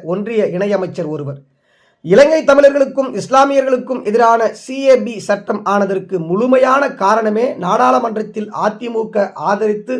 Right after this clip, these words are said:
வாக்களித்ததுதான். அப்போது திமுக எதிர்க்கட்சியாக இருந்தாலும் அதன் கூட்டணிகளோடு இணைந்து மிகப்பெரிய அளவில் போராட்டங்களை நடத்தியதுடன்,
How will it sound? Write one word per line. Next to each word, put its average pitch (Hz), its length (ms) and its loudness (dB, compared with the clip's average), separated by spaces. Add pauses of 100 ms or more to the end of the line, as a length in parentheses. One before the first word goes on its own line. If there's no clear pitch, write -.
(120)
வாக்களித்ததுதான். 156 920 -8 (380)
அப்போது 254 420 4
திமுக 294 540 -2
எதிர்க்கட்சியாக 247 680 2
இருந்தாலும் 220 540 2
அதன் 196 260 -2
கூட்டணிகளோடு 240 800 0
இணைந்து 240 500 -2
மிகப்பெரிய 233 640 0
அளவில் 214 360 -2
போராட்டங்களை 214 640 0
நடத்தியதுடன், 190 680 -2